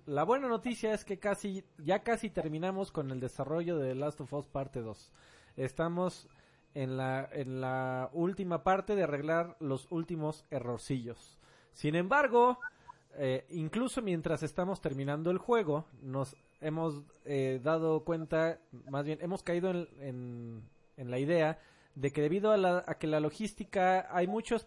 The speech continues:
muchas partes de la logística que están fuera de nuestro control, no podríamos lanzar The Last of Us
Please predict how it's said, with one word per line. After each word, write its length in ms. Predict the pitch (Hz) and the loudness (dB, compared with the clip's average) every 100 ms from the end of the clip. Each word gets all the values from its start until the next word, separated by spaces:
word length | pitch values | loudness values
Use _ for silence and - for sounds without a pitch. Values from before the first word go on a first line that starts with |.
| - | -8
muchas 400 | 175 180 202 202 | -6 -2 -2 -2
partes 300 | 214 202 180 | 0 0 0
de 80 | 156 | 2
la 80 | 147 | 2
logística 480 | 139 190 190 160 | 0 -4 -4 -4
que 80 | 139 | -4
están 300 | 143 170 170 - - | -4 -4 -4 -12 -20
fuera 320 | - 160 170 | -4 2 2
de 80 | 156 | 2
nuestro 240 | 139 147 | 0 -4
control, 420 | 147 143 143 147 165 - - _ | -4 -2 2 2 0 -8 -20 _
no 220 | 151 160 180 | -2 0 2
podríamos 560 | 214 185 190 180 175 | 0 2 2 2 0
lanzar 440 | 151 143 165 165 156 - 135 | 0 0 0 0 -4 -10 -4
The 100 | 139 | 0
Last 240 | 160 - | 0 -2
of 180 | 156 151 | -6 -2
Us 380 | 151 160 - | 0 0 -4